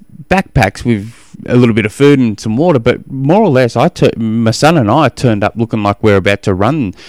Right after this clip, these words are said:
ten, do a ten cal tra-, a ten kilometre trail run. And my daughter looks like she's about to take a dog for a walk or something in the local park. We're just completely, you know, looking <laughs> like we shouldn't be there. They've turned up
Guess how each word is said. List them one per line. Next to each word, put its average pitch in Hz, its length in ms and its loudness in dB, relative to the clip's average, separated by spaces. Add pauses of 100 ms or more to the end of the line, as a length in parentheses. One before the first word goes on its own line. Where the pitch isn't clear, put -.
(220)
ten, 123 200 2
do 113 260 2
a 107 40 4
ten 117 260 0
cal 104 260 0
tra-, 120 340 -2
a 113 120 -4
ten 127 400 -2
kilometre 107 560 -2 (560)
trail 214 320 2
run. 87 260 -2 (800)
And 123 120 2
my 131 60 2
daughter 135 340 2
looks 98 280 -8
like 104 180 -4
she's 98 280 -6
about 95 240 -2
to - 60 -6
take 104 200 -4
a 92 60 -4
dog 113 300 -4
for - 140 -4
a 87 40 0
walk 85 320 -6
or 98 40 -8
something 104 320 -6
in 101 100 -4
the 98 60 0
local 104 300 0
park. 156 560 -4
We're 135 320 2
just - 220 -12
completely, 101 800 -4 (120)
you 151 80 -2
know, 113 200 -8 (1000)
looking 127 420 2 (340)
<laughs> - 360 -20
like 127 220 2
we 117 120 0
shouldn't 120 300 0
be 107 180 4
there. 107 280 -4 (500)
They've 208 280 4
turned 143 380 0
up 139 300 0